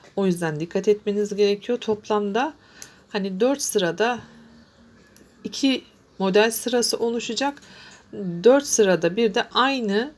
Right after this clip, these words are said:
sıraya tekrardan başa döneceksiniz. Ona dikkat edin.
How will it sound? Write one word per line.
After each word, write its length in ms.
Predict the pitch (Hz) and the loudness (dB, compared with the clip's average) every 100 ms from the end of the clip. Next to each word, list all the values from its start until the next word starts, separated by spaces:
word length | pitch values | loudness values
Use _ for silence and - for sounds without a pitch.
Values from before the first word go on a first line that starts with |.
| _ _ | _ _
sıraya 580 | - - 277 214 247 262 | -14 -2 4 4 4 -2
tekrardan 640 | 262 233 175 156 196 220 | -6 -4 -4 -6 -6 -4
başa 280 | 185 170 196 | -2 -2 -2
döneceksiniz. 840 | 170 147 139 147 - - 220 240 - | -2 -4 -4 -4 -6 -10 -8 -8 -8
Ona 260 | 175 202 190 | -4 -2 -2
dikkat 340 | 175 - 175 | -2 -6 -4
edin. 320 | 156 - 302 | -4 -6 -8